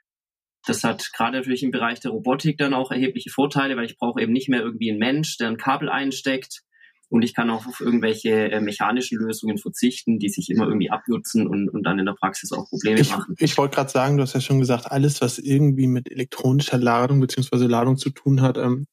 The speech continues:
Speaker 2: was ist denn das jetzt mal ganz stumpf runtergebrochen in der, in der Logistikhalle?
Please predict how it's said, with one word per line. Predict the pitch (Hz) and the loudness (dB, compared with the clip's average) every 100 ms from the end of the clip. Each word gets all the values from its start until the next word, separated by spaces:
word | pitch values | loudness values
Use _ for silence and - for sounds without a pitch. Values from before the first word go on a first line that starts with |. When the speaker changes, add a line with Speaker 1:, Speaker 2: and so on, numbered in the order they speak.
| _ | _
Speaker 2:
was | - 117 | -4 0
ist | 135 - | 0 2
denn | 185 | 4
das | 139 120 - | 4 2 0
jetzt | 120 - | -2 0
mal | 123 | -2
ganz | 131 131 | 2 0
stumpf | - 139 127 - | 0 -2 -2 0
runtergebrochen | 123 123 123 120 123 120 131 123 | 2 2 0 0 -2 -2 -4 -2
in | 131 131 | 2 4
der, | 127 117 117 123 | 4 2 2 0
in | |
der | 120 | 0
Logistikhalle? | 113 117 117 - 123 120 113 117 | 0 0 0 0 -2 0 0 -2